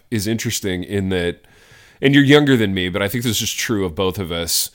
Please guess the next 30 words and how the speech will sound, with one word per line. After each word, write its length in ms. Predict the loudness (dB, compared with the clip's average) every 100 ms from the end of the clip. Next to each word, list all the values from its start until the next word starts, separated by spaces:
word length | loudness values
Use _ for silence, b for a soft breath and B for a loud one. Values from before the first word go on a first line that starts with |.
| b b b
Where 360 | 2 4 6
and 160 | 6 6
when 180 | 6 6
you 120 | 6
were 120 | 4
growing 380 | 2 2 2 0
up, 340 | 0 -2 -2
you 120 | 0
weren't 220 | 4 4 4
necessarily 840 | 2 4 2 2 2 2 2 0 0
trying 440 | -2 -2 0 -2
to 100 | -2
impress 480 | -4 -4 -2 0 0
anybody 380 | 0 -2 -2 -2
with 200 | -4 -4
what 160 | -6 -4
you 80 | -6
were 120 | -6
doing. 380 | -8 -10 -12 -16 _ b b b b
Um, 580 | -2 0 2 2 0 0
so 140 | 0 0
it 40 |
was 120 | 4
like 160 | 2 2
you 120 | 2
were 120 | 2 4
riding 400 | 4 4 4 2
horses 560 | 2 2 2 2 2 2
and, 260 | 0 -2
and 540 | -2 -2 0 -2 -6